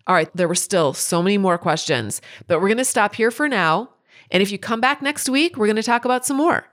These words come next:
And if you like this kind of thing and you wish that you could get your own questions answered, this is something else that we do constantly in the Flying Free program. You can ask questions in our forum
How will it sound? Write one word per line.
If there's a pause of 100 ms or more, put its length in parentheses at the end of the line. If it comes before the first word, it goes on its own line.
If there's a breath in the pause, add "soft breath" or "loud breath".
(460 soft breath)
And
if
you
like
this
kind
of
thing (300)
and
you
wish
that
you
could
get
your
own
questions
answered, (420 soft breath)
this
is
something
else
that
we
do
constantly
in
the
Flying
Free
program. (280 loud breath)
You
can
ask
questions
in
our
forum